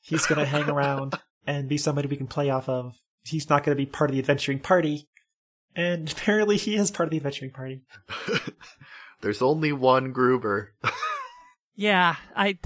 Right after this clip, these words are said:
Speaker 3: I agree with that. There is only one Gruber. Although to hear Gruber tell it, there are many Grubers,
Speaker 2: <laughs>
Speaker 3: all
Speaker 2: There
Speaker 3: named
Speaker 2: probably
Speaker 3: Gruber.
Speaker 2: are, yeah. <laughs> Oh my gosh.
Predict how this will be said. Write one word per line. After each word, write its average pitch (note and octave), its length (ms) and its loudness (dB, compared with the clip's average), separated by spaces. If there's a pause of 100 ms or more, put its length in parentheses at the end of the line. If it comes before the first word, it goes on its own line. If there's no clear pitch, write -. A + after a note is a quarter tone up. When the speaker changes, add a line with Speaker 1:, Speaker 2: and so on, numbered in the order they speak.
Speaker 3:
I F#3 80 0
agree F3 320 0
with D3 160 -2
that. D#3 280 -4
There E3 160 -2
is F3 160 -2
only D#3+ 200 -4
one E3 200 -12
Gruber. E3 440 -14 (420)
Although A#3+ 220 4
to G#3+ 80 -4
hear B3+ 160 4
Gruber C4 340 0
tell G#3+ 220 2
it, G3+ 100 0
there G#3 140 6
are - 20 4
many G#3+ 300 4
Grubers, D#3+ 480 4 (340)
Speaker 2:
<laughs> - 220 -16
Speaker 3:
all E3 180 4
Speaker 2:
There E3 80 6
Speaker 3:
named G3 160 2
Speaker 2:
probably D3 200 6
Speaker 3:
Gruber. B3 280 2
Speaker 2:
are, A2+ 280 -2
yeah. A#2+ 240 -4 (380)
<laughs> A#3+ 60 0 (1600)
Oh D#3 160 -2
my C3+ 160 2
gosh. B2+ 680 -2